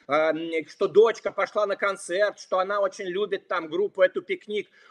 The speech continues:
Ох, таки-, такого видео мы увидим, так сказать, неделю, это будет ж-, жесть, да? Вот. Но пока, пока мы следим за тем, что происходит. Раздаются взрывы, смотри-ка, фасад здания Крокус Сити охва-, е,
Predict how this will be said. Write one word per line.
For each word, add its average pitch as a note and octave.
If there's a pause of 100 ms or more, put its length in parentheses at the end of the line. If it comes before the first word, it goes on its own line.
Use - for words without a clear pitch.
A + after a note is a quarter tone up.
Ох, A#3+
таки-, A3
такого A3+
видео G3+
мы G3+
увидим, G3 (300)
так F3+
сказать, F#3
неделю, F#3
это F3+
будет F3+
ж-, B2+ (200)
жесть, D#3
да? F3+ (520)
Вот. D#3+ (120)
Но G3
пока, A#3
пока A3
мы G#3
следим A3
за F3
тем, -
что F3+ (140)
происходит. G3 (540)
Раздаются G#3+ (180)
взрывы, A3
смотри-ка, G#3
фасад B3+
здания G#3
Крокус A3+
Сити B3+
охва-, E3+ (140)
е, B3